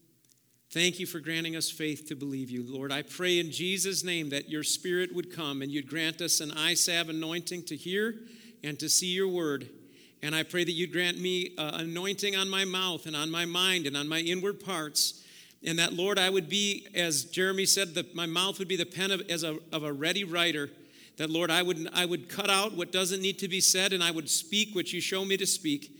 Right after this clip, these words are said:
And that your word would be as sharp arrows, Lord, into our heart, convicting where we need conviction,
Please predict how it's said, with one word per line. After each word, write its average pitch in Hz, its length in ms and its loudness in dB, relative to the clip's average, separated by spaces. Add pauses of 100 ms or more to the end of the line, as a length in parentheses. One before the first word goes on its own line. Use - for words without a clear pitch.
(280)
And 170 140 0
that 170 220 2
your 175 80 2
word 190 320 2
would 180 160 0
be 185 180 4
as 170 100 4
sharp 185 440 0
arrows, 180 420 2
Lord, 156 220 -2
into 175 260 -4
our 170 140 -2
heart, 143 260 -4
convicting 208 800 -2 (260)
where 180 200 4
we 180 100 4
need 190 240 2
conviction, 220 840 0